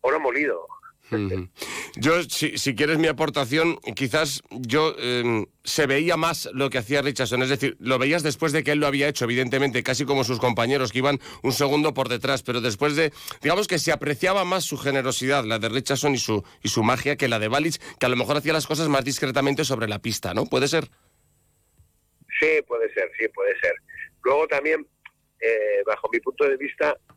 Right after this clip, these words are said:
Speaker 1: era más ídolo Richardson que Balic.
Speaker 2: Ujú.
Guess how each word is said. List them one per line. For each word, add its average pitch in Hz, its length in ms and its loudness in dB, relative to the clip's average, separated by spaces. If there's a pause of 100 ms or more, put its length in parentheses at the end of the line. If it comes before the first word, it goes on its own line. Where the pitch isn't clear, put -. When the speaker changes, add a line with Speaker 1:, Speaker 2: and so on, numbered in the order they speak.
(440)
Speaker 1:
era 143 240 2
más 147 260 0
ídolo 143 500 2 (880)
Richardson 131 560 -2
que 104 120 2
Balic. 90 280 -4 (380)
Speaker 2:
Ujú. 80 280 -6